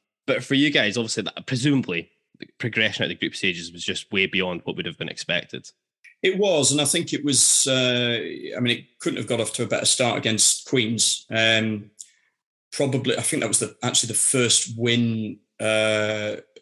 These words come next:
Speaker 2: since we've been in the league, uh, in any capacity against Queen of the South. So I think it kind of escalated from there. I mean, we, yeah, you're right. I mean, we, we were, we were seeing it as a, just a bit of a,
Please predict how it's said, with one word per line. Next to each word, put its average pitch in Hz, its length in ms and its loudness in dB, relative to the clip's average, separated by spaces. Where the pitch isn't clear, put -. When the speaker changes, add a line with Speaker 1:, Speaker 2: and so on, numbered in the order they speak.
Speaker 2:
since - 440 2
we've 110 240 -8
been 123 260 2
in 110 100 -2
the 104 80 -6
league, 113 460 -2
uh, 107 460 0
in 123 100 2
any 123 180 4
capacity 117 440 -4
against 110 320 -4
Queen 123 100 0
of 107 60 -4
the 113 80 -2
South. 127 320 4
So 117 380 2
I 143 40 -4
think 147 240 -2
it 160 100 -6
kind 139 140 0
of 113 80 0
escalated 117 600 0
from 113 200 -8
there. 123 240 2
I 110 40 0
mean, 107 140 -4
we, 113 140 -6
yeah, 131 160 2
you're 110 180 -2
right. 117 280 -2
I - 20 -8
mean, 117 160 -4
we, 117 140 -4
we 117 180 -4
were, 113 400 -2
we 123 80 -2
were 120 180 0
seeing 110 300 2
it 107 120 -4
as 104 120 -4
a, 110 260 -2
just - 240 -4
a - 20 -6
bit 107 140 -6
of 104 80 -6
a, 101 100 -6